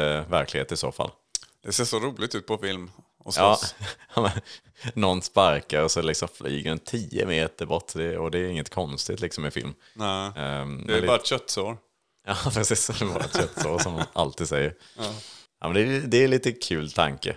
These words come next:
Speaker 1: Och också
Speaker 2: Mm.
Speaker 1: så här att man kan, man kan hoppa iväg från <laughs>
Speaker 2: Stuntmän
Speaker 1: fienden.
Speaker 2: har jag har haft det lite knepigare. De hade fått appa sitt game lite grann.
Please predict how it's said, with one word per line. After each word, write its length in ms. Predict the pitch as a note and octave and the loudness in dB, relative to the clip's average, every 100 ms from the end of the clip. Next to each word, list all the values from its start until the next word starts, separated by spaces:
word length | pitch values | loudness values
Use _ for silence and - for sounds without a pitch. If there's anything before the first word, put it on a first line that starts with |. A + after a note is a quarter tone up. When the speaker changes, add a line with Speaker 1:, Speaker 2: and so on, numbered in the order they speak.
| - | -2
Speaker 1:
Och 100 | - | 0
också 240 | G#2 G2+ | 2 2
Speaker 2:
Mm. 60 | C3+ | 2
Speaker 1:
så 80 | A#2 | 4
här 80 | C#2+ | 4
att 60 | |
man 100 | D2+ D2+ | 2 0
kan, 220 | D#2 C#2+ - _ - | -2 -2 -10 _ -8
man 120 | F2 | -2
kan 120 | D#2 | -2
hoppa 500 | - - - - F2 | -2 -8 -8 -2 0
iväg 640 | E2 D2 D#2 F#2+ G#2+ - - | 2 4 4 2 0 -10 -16
från 360 | - D2 D2 D2+ - - | -8 -6 -4 -6 -10 -16
<laughs> 320 | - _ - - | -20 _ -14 2
Speaker 2:
Stuntmän 560 | - - F3+ G#2+ C#2 | 4 4 4 2 -2
Speaker 1:
fienden. 340 | D2 A#2 E3 F3 | 0 0 0 -2
Speaker 2:
har 160 | D3 | 0
jag 140 | C#3+ C#3+ | 0 0
har 420 | C#3 - - C#3 | 0 -2 -4 -6
haft 200 | B2+ - | -6 -4
det 80 | A2+ | -2
lite 280 | B2+ - | 0 -2
knepigare. 600 | - A#2+ F#2+ - A2 G2+ | -4 -2 -2 0 4 4
De 140 | G#2 G#2+ | 4 0
hade 120 | G#2+ | -2
fått 260 | - A#2+ - | 0 -2 0
appa 300 | G#2 - G#2 | -2 2 0
sitt 220 | - G2 | 0 -2
game 300 | - F#2 G2+ | -2 0 -2
lite 160 | A2+ A2+ | -4 0
grann. 280 | G2 - | 0 0